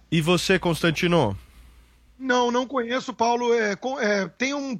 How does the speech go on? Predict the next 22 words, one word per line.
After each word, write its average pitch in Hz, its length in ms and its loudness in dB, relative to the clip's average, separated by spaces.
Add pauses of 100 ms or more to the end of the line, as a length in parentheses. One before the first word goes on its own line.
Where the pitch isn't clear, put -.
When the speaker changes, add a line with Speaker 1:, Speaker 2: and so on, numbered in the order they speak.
Speaker 2:
um 254 160 -4
respeito 233 600 2
pelo 220 200 -2
trabalho 208 320 -2
da 202 100 -4
Mackenzie, 220 640 -8
acho 185 320 -6
uma 196 300 -6
instituição 190 560 -2
séria. 226 580 0 (680)
É, 214 220 2
e 247 80 2
o 254 80 0
fato 240 220 0
dele 240 140 -2
ser 240 160 -2
evangélico, 233 720 -4
é, 262 160 -2
me 254 120 -4
dá 220 140 -2
alguma 233 400 -2
esperança, 240 720 -4